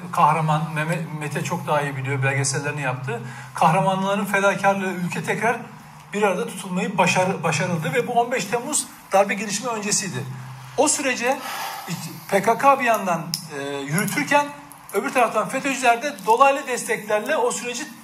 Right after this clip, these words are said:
iyice alevlendirmek, Türkiye'yi bölmeye çalışmak istiyorlar. Bu fiziken yapılan çalışmalardı ve anayasal boyuta gelmemişti. Henüz o çal-, çalışmalara, çalışmalara gelmedik.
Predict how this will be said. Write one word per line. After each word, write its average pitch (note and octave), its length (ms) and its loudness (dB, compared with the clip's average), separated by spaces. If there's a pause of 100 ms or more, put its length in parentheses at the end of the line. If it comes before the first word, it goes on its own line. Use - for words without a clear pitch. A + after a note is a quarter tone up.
iyice C4 280 2
alevlendirmek, A3+ 800 0
Türkiye'yi - 360 -8
bölmeye A#3+ 340 0
çalışmak D#3 380 -10
istiyorlar. C#3 420 -8
Bu D4 80 -4
fiziken C4 440 -2
yapılan D3+ 340 -2
çalışmalardı D3+ 600 -6
ve C4 160 4 (240)
anayasal B3 520 4
boyuta A3 240 -2
gelmemişti. A3+ 580 0
Henüz G#3+ 140 -6
o G#3 100 -6
çal-, G#3+ 180 -4
çalışmalara, A3 600 -2
çalışmalara G#3+ 460 -2
gelmedik. G#3+ 400 0